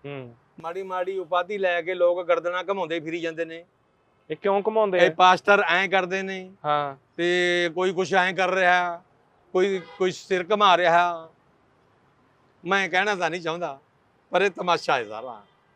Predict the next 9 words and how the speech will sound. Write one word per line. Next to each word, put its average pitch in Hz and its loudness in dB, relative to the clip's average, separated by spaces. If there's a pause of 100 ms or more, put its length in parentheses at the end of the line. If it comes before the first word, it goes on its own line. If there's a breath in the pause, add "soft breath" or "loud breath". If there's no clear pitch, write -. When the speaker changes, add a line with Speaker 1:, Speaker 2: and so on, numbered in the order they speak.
(200)
Speaker 2:
ਸਿੰਪਲ 240 0
ਜੀ 135 -18
ਗੱਲ 123 -20
ਹੈ। 123 -20 (840)
ਇਹ, 156 -4 (120)
ਇਹ 156 -10
ਤਮਾਸ਼ਾ 147 -4
ਹੈ। 156 -12 (480)
ਇਹ 175 0